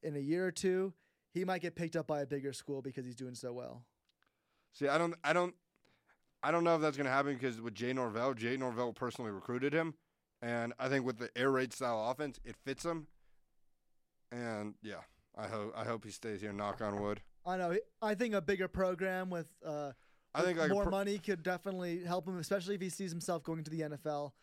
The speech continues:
Speaker 1: If I was McLean
Speaker 2: Hey,
Speaker 1: Mannix,
Speaker 2: w-, hey, this is college football. We can't mention money.
Speaker 1: Hey, he, I'm sure he's, <laughs> I'm sure he's thinking dollar signs with all these yards.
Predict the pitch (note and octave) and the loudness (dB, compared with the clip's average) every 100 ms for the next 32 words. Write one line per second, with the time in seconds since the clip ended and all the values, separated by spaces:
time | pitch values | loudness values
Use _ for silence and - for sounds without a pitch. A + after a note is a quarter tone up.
0 | _ _ _ _ _ _ _ - - - | _ _ _ _ _ _ _ -20 -20 -4
1 | E3 F#3+ G#3 G#3+ F#3 G3+ F#3+ F3+ E3+ B2+ | 2 4 4 2 2 -2 0 0 6 8
2 | A#2+ B2+ C#3 C3 A2+ A#2+ B2 B2+ - C3+ | 8 6 6 4 2 -2 -4 -4 2 2
3 | B2+ - G#2+ G2 G2+ - G#2+ A2 G#2+ A#2+ | 2 -2 -6 -6 -6 -6 -6 -6 -6 -4
4 | G#2+ F#2+ G#2 _ _ _ _ _ _ _ | -4 -4 -14 _ _ _ _ _ _ _
5 | - - - - - - A#3+ F3+ F#3+ D#3+ | -14 -14 -18 -20 -20 -18 -2 0 2 0
6 | D3+ F#3 G3+ E3+ A#3 G#3+ G#3+ F3+ B3 B3 | -2 0 0 4 6 6 6 4 4 6
7 | C#4+ B3+ B3+ B3+ G#3+ G#3 G#3 G#3 F#3 G3 | 6 6 6 2 2 4 4 4 4 2
8 | F3 E3+ D#3+ F#3+ F3+ F#3 E3+ F3 D#3 E3 | 4 2 -2 0 4 4 2 0 2 2
9 | D3+ C#3+ - | 2 -2 -6